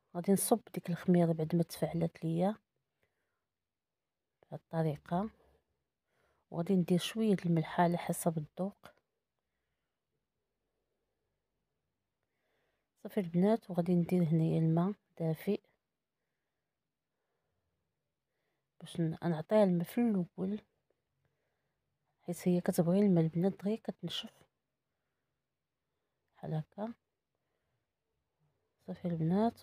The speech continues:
غنحاول نحطها فوق البوطاجي في القصريه او اللي كان. صافي البنات، باش نغلب عليها. صافي غادي نصبها بحال هكا.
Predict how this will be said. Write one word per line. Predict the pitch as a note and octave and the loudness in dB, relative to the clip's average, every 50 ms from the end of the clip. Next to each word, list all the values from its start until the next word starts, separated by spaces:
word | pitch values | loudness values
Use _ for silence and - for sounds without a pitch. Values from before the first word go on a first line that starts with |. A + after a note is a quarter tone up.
| _ _ | _ _
غنحاول | F3 E3+ E3+ - - - B3 A#3+ A3 G3+ F#3 | -6 -6 -6 -8 -4 0 0 0 2 0 -2
نحطها | F3+ - - - - - F#3+ | -4 -6 -8 -16 -10 -8 -8
فوق | F#3 - - - - G#3 | -8 -8 -14 -8 -8 -8
البوطاجي | - - - F#3+ - - F#3 F3 F3 E3 D#3+ F3 G3 G#3+ - - _ _ _ _ _ _ _ _ _ _ _ _ _ _ _ _ _ _ - | -8 -8 -12 -12 -4 0 0 0 2 0 0 0 0 -2 -2 -8 _ _ _ _ _ _ _ _ _ _ _ _ _ _ _ _ _ _ -6
في | - G#3 | -2 0
القصريه | F#3 - - D#3 - - G3 F3 F3 F#3+ G#3 A3 - - | 0 0 -2 -4 -2 0 0 2 2 2 0 0 -2 -2
او | G3+ F#3 | -2 -2
اللي | F3 E3+ F#3 - B3+ | -2 -2 -2 -2 -6
كان. | - _ - - F#3 G3+ A#3 B3+ A#3+ - _ _ _ _ _ _ _ _ _ _ _ | -6 _ 0 2 2 2 2 -2 -6 -10 _ _ _ _ _ _ _ _ _ _ _
صافي | - G3 - | -10 -4 -2
البنات، | G3+ F#3 E3+ G3+ A3 B3 C4+ - - | -2 0 2 2 2 2 0 -2 -4
باش | G#3 F#3 - - | -6 -6 -2 2
نغلب | G3 F3+ E3+ F3+ F#3 F#3 E3+ | 2 4 6 6 4 4 4
عليها. | E3+ D#3 E3 F3 E3+ E3+ E3+ F#3+ A3+ A#3 - _ _ _ _ _ _ _ _ _ _ _ _ _ _ _ _ _ _ _ _ _ _ _ _ _ _ _ _ _ _ _ _ _ _ _ _ _ _ _ _ _ _ _ _ _ _ _ _ _ _ _ _ _ _ _ _ _ _ _ _ _ _ _ _ _ _ _ _ _ _ _ _ _ _ _ _ _ _ _ _ _ _ _ _ _ _ _ | 2 2 4 2 2 4 2 0 0 -2 -6 _ _ _ _ _ _ _ _ _ _ _ _ _ _ _ _ _ _ _ _ _ _ _ _ _ _ _ _ _ _ _ _ _ _ _ _ _ _ _ _ _ _ _ _ _ _ _ _ _ _ _ _ _ _ _ _ _ _ _ _ _ _ _ _ _ _ _ _ _ _ _ _ _ _ _ _ _ _ _ _ _ _ _ _ _ _ _
صافي | - F3+ - | -14 -8 -6
غادي | E3+ E3+ E3+ E3+ | -4 -2 0 0
نصبها | F3+ F3 - - - E3 - - F3 D#3+ | 0 0 -2 -4 -6 -8 -12 -10 -10 -10
بحال | - - - D#3 D3+ | -10 -6 -6 -4 -4
هكا. | E3 E3 - _ _ G#3+ A3+ | -4 -6 -10 _ _ -18 -18